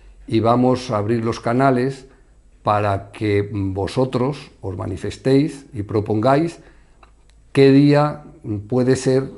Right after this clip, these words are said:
el día de la tauromaquia, pues, para todo el mundo, ¿no? Eh, desde la Fundación vamos a abrir estos canales, después se reunirá el patronato, estudiaremos todos los que habéis mandado, todas las propuestas,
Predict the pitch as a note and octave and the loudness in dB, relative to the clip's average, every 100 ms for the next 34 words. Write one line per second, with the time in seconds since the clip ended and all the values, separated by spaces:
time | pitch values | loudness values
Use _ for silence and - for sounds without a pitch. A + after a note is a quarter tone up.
0 | - - G#2 G#2+ A#2+ A#2+ A2 - - _ | -18 -10 -6 -2 0 -2 -4 -14 -20 _
1 | - - A#2 G#2 G#2+ G#2 G#2+ G#2+ B2 A#2+ | -20 -10 -4 -2 -2 -2 -2 0 -2 0
2 | B2+ C3 - - - - F#2 F#2+ A#2 F#2+ | -2 -2 -4 -14 -14 -12 -12 -6 -4 -4
3 | A#2 B2+ F#2+ F#2+ B2+ - - _ _ _ | -4 -6 -8 -10 -14 -16 -20 _ _ _
4 | _ _ - G2 F#2+ G2 F#2+ F#2+ F#2+ G2 | _ _ -8 -4 -4 -4 -4 -4 -6 -8
5 | G2 G#2 G2+ G#2+ G#2 A2 G#2 G2+ B2 A#2+ | -8 -8 -4 -4 -4 -4 -4 -2 -2 0
6 | A#2+ A#2 A2 B2 A#2 A#2+ - - - G2+ | -2 -4 0 0 0 -4 -16 -16 -12 -8
7 | A#2+ - B2+ D3 D#3+ G3 - - - - | -8 -4 0 2 2 -2 -6 -20 -20 -20
8 | _ _ - G#2 - A#2+ A2 A#2 G#2+ A2 | _ _ -10 -10 -2 -2 0 -2 -2 -2
9 | A2 A#2 A2+ B2 B2 C3+ D3 C#3+ E3+ - | 0 -2 -2 -2 0 0 0 -2 -6 -6
10 | - G#2 - G#2 G#2+ A2 A2+ G#2+ - - | -10 -12 -8 -4 -2 -2 -2 -6 -8 -4
11 | A#2+ A#2 A2+ - - A2 A2+ G#2+ A2+ A#2 | -2 -2 -4 -6 -6 -4 -2 -2 -4 -2
12 | C3+ D#3+ D#3 A2+ G#2+ - A#2 B2 C3+ - | -2 -2 -4 -4 -4 -6 -6 -4 -6 -6
13 | - - | -10 -12